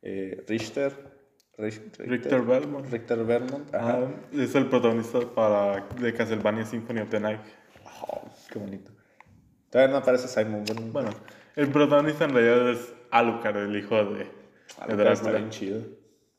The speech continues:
Speaker 1: Es un buen, bueno, en fin, está muy chido, entonces les recomiendo que lo vean. Eh, la verdad es una muy, o sea, para hacer algo que salió de un videojuego, porque es que generalmente es como que, "Ah, voy a adaptar Resident Evil a ver qué sale", o "Voy a adaptar Monster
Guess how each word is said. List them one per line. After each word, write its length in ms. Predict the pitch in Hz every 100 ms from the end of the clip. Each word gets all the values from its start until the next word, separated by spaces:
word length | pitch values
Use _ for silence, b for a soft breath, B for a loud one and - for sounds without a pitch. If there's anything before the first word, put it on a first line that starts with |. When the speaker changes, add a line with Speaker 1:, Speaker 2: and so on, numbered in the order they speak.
| - _ _ -
Speaker 1:
Es 140 | -
un 80 | 95
buen, 180 | 95 95
bueno, 240 | 127 135
en 80 | 127
fin, 200 | 127 127 -
está 200 | - 139
muy 120 | 202
chido, 220 | 208 160 175
entonces 300 | 151 170 165
les 140 | 156
recomiendo 360 | 143 127 131 170
que 120 | 135
lo 120 | 107
vean. 340 | 113 135 131 -
Eh, 520 | 117 113 107 - -
la 140 | 123 120
verdad 260 | 113 123
es 100 | 160 165
una 120 | 165
muy, 300 | 156 131 151
o 160 | 127
sea, 500 | 123 113 - - - _ _ _ _ _ _ _ _ _
para 160 | 107
hacer 200 | 107 120
algo 380 | 135 165 160 -
que 80 | 113
salió 220 | 110 107
de 100 | 117
un 140 | 151 175
videojuego, 360 | 135 - 110
porque 220 | 131 113 -
es 120 | -
que 100 | -
generalmente 420 | 113 101 107 113
es 60 | -
como 220 | 127 110
que, 100 | 110 - B B B -
"Ah, 80 |
voy 180 | 180 160
a 60 | 156
adaptar 320 | 131 - 127
Resident 440 | 143 143 135 113
Evil 240 | 123 131 120
a 60 |
ver 200 | 110 113
qué 100 | 123
sale", 340 | - 117 127 127
o 100 | 120
"Voy 160 | 120 123
a 60 |
adaptar 360 | 127 113 123 120
Monster 340 | 127 127 135